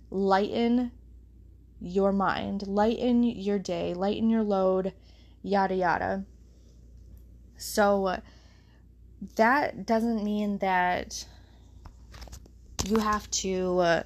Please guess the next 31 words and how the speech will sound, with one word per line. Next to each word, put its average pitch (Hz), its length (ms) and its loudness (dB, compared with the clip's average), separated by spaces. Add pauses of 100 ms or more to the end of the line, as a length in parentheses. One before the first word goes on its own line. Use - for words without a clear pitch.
(1300)
keep 233 200 -2
doing 208 280 0
things 180 460 -4
that 170 640 -2 (960)
you 214 80 0
don't 214 160 2
wanna 185 220 -2
do 170 240 -6
all 196 260 4
the, 185 100 0
all 180 220 0
the 175 100 -6
time. - 400 -10 (360)
All 175 200 -6
the, 190 120 -6
all 185 260 -4
the 196 120 -6
time? 202 320 -8
That 196 160 -6
sounded 175 260 -8
so 170 280 -4
silly. - 480 -6 (300)
<laughs> 311 100 0 (2250)
You 220 380 2
just 233 180 0
need 233 160 4
to 254 80 2
make 214 260 0
more 190 220 0
time 175 420 -2
for 175 720 0